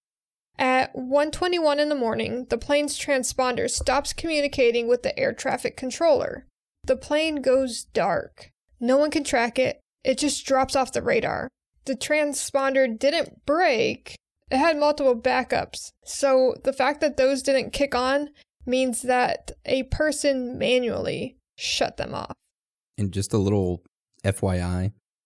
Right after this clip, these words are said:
Speaker 2: I looked into how it could be turned off. And after doing some digging, it's, it's pretty simple. You just turn a switch in the cockpit. That's how simple it is.
Speaker 1: All right.
Speaker 2: Yeah.
Speaker 1: It's like a lavatory light,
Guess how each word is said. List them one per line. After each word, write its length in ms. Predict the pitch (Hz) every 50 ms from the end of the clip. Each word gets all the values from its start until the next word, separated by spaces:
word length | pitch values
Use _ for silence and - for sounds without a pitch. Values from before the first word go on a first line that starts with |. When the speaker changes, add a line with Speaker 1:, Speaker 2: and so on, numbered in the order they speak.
| _ -
Speaker 2:
I 80 | - 101
looked 240 | 110 117 113 - 117
into 180 | 113 104 -
how 440 | 101 - - - 92 95 98 104 98
it 120 | - 98 -
could 140 | - 95
be 100 | - 92
turned 340 | 87 - - 98 95 95 90
off. 380 | 82 87 90 101 113 - - - _ _ _ _ _ _ _ _ -
And 100 | 87 98
after 180 | 101 101 113 98
doing 280 | 90 101 104 110 110
some 300 | - - 98 90 87 - -
digging, 460 | - 90 92 95 98 - 113 113 113
it's, 200 | 107 98 - - - _ _
it's 140 | - 90 92
pretty 240 | - - 139 123 104
simple. 420 | - - 101 85 85 85 80 71 - 87
You 140 | 101 98
just 480 | 92 101 98 95 - - - - - - _ _ _ _ _
turn 260 | - - 107 107 104
a 80 | 101 92
switch 600 | - - - - 98 101 95 - - - - -
in 100 | - 87
the 60 | 85
cockpit. 560 | - - - 87 76 - - - - 80 - - _ _ _ _ _ _ _ _ -
That's 180 | 92 90 - -
how 240 | 87 85 85 87 - _ _ _ _ _
simple 480 | - - - - - 90 85 82 82 80
it 80 | - -
is. 260 | 87 90 92 - _ _ _ _ _ _ _ _ 240
Speaker 1:
All 120 | 247 247 247 254 254 262
right. 340 | 294 311 285 - - - - _ _ _ _
Speaker 2:
Yeah. 220 | - - - - - - - _ -
Speaker 1:
It's 140 | 254 - -
like 160 | 277 262 262
a 60 | 247
lavatory 580 | 240 254 262 262 269 269 269 - 269 285 - 247
light, 300 | - 139 139 - -